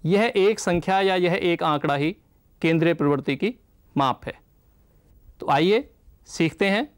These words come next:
केंद्रीय प्रवृत्ति की मापों को ज्ञात करना। इसमें हम सीखेंगे तीन प्रकार की केंद्रीय प्रवृत्ति की माप ज्ञात करना, जो हैं माध्य, माध्यक और बहुलक। आइए माध्य ज्ञात करना सीखते हैं।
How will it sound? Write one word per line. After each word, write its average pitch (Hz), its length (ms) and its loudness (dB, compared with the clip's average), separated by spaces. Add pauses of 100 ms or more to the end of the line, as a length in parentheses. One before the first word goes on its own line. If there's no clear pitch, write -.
(440)
केंद्रीय 170 320 2
प्रवृत्ति 170 400 2
की 170 80 0
मापों 151 300 0
को 151 100 2
ज्ञात 139 240 -2
करना। 180 280 -2 (1120)
इसमें 196 240 2
हम 220 120 2
सीखेंगे 208 500 0 (840)
तीन 247 260 2
प्रकार 180 360 0
की 185 140 -2
केंद्रीय 170 320 2
प्रवृत्ति 160 380 0
की 156 80 -2
माप 147 200 0
ज्ञात 135 280 -2
करना, 165 280 -2 (640)
जो 156 160 4
हैं 156 320 -2 (540)
माध्य, 202 520 2 (480)
माध्यक 160 560 0 (480)
और 170 140 2
बहुलक। 156 440 0 (720)
आइए 180 400 2 (720)
माध्य 180 300 2
ज्ञात 156 240 0
करना 147 240 0
सीखते 147 360 -2
हैं। 220 160 -2